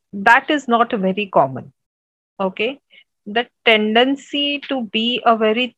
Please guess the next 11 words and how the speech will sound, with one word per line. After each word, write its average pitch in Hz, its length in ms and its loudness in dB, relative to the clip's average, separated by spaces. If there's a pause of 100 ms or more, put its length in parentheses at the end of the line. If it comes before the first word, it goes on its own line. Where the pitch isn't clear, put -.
thin 233 340 0
girl, 180 340 4 (1800)
hmm, 220 160 -10 (640)
that 247 180 0
is 302 160 -2
common. 196 400 2 (540)
If - 180 -10
you 254 80 0
ask - 300 4
any 247 240 2
girl, 214 320 4